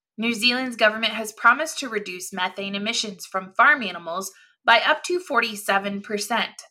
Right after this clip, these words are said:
by two thousand and fifty. Last month, the government announced a plan to begin taxing farmers for animal burps,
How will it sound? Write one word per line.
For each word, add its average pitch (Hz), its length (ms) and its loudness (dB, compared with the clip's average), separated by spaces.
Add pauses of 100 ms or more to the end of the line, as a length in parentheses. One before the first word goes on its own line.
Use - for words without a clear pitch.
(140)
by 175 160 -2
two - 200 -12
thousand 160 380 -8
and 160 160 -16
fifty. 190 480 -10 (320)
Last 170 380 0
month, 185 380 -4 (320)
the 202 60 -8
government 277 400 2
announced 196 460 0
a - 60 -12
plan 240 440 -4
to 214 120 -10
begin 226 320 -8
taxing 294 640 0
farmers 226 600 0
for - 220 -2 (100)
animal 190 400 -4
burps, - 460 -6